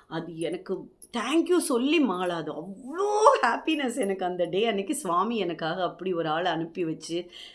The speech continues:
அது அவள்கிட்ட சொல்லும்போது, கொடுக்கும்போது நான் ஒண்ணு சொன்னேன், "என் கையிலேருந்து உங்களுக்கு வாங்கணும்னு இருக்கு, நான் கொடுக்கணும்னு இருக்கு, இந்தாங்க வச்சுங்கன்னு" சொல்லி கொடுக்கும்போது எவ்வளோ சந்தோஷமா இருந்ததுன்னு அது எனக்கு மாத்திரம்தான் தெரியும். அப்படி ஒரு சம்பவம் நடந்தது. அதுக்கு அடுத்ததா இன்னொரு சம்பவம் என்ன அப்படின்னா,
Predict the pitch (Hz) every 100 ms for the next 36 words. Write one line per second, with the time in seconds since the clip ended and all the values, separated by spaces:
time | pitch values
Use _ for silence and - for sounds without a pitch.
0 | - 170 170 156 160 - 320 220 233 254
1 | 220 233 233 247 247 202 202 190 160 156
2 | 165 185 156 - - _ 180 196 214 220
3 | 233 254 214 190 165 175 196 202 214 196
4 | 165 190 170 175 240 247 247 277 294 269
5 | 220 208 190 190 214 214 175 165 - 190
6 | 190 196 180 175 175 190 202 180 196 190
7 | 170 160 190 208 269 349 339 254 220 233
8 | 233 254 233 196 190 226 190 165 165 180
9 | 170 156 175 175 175 170 139 147 - _
10 | _ _ _ _ _ 190 190 220 180 160
11 | 151 156 160 143 131 135 - - _ -
12 | _ 196 208 - 175 196 - 254 262 277
13 | 190 220 220 - 151 147 160 139 143 143
14 | 135 127 131 135 233